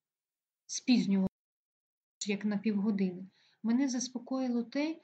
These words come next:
що всі присутні були не старше від двадцяти п'яти.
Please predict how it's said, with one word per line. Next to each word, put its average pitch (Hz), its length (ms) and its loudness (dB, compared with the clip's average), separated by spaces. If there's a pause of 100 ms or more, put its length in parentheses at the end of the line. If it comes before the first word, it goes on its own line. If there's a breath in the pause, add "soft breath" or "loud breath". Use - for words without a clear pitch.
(100 loud breath)
що - 220 -2
всі 247 220 -2
присутні 262 640 -2
були 220 400 0 (280 loud breath)
не 214 100 0
старше 269 540 -4
від 226 200 0
двадцяти 220 520 -4
п'яти. 233 500 -4